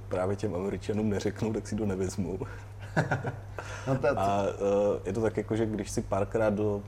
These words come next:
Speaker 1: roka vezmeme nějakou dvou až tří týdenní dovolenou, tak je to v pohodě. Cokoliv, co je delší, tak to už se většinou řeší, protože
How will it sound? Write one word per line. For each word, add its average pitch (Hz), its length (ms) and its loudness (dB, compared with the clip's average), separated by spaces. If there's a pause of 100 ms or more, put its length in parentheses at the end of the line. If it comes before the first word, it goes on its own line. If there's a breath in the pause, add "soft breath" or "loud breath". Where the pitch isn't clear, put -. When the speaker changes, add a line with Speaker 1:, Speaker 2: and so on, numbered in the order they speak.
(140)
Speaker 1:
roka 107 380 0
vezmeme 101 440 0
nějakou 98 280 -2
dvou 92 360 0
až 98 140 -2
tří - 200 -4
týdenní 104 360 -2
dovolenou, 95 460 0
tak 104 120 -2
je 107 60 0
to 101 60 0
v 98 60 -6
pohodě. 110 440 -2 (420 loud breath)
Cokoliv, 104 360 0
co - 120 0
je 98 60 4
delší, 92 420 0
tak 101 220 0
to 98 120 -2
už 95 140 -2
se - 120 -4
většinou 95 340 0
řeší, 92 280 -6
protože 90 720 -2